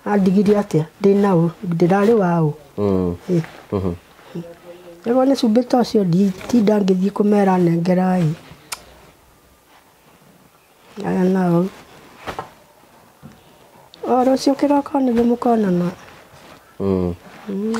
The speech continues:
Speaker 2: Rĩu kwĩna andũ magu-, ma-, makũnyitĩrĩire nginya hau ũhihi ũngĩra andũ ta acio atĩa rĩu?
Speaker 1: Ingĩmera nĩ wega mũno na Ngai amarathime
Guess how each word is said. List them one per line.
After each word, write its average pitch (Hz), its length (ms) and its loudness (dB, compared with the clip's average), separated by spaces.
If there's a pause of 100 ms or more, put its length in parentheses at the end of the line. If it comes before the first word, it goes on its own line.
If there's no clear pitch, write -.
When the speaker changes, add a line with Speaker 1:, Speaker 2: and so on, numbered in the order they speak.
(140)
Speaker 2:
Rĩu 139 80 4
kwĩna 123 240 2
andũ 107 100 2
magu-, 107 280 0
ma-, 110 140 2
makũnyitĩrĩire 104 640 0
nginya 98 200 0
hau 98 220 0
ũhihi 92 260 -2
ũngĩra 87 300 0
andũ 80 80 -4
ta 85 140 -2
acio 80 240 -2
atĩa 78 200 -2
rĩu? 76 140 0 (360)
Speaker 1:
Ingĩmera 214 420 2
nĩ 190 140 2
wega 180 300 0
mũno 262 240 0
na 240 160 0
Ngai 220 220 0
amarathime 262 720 0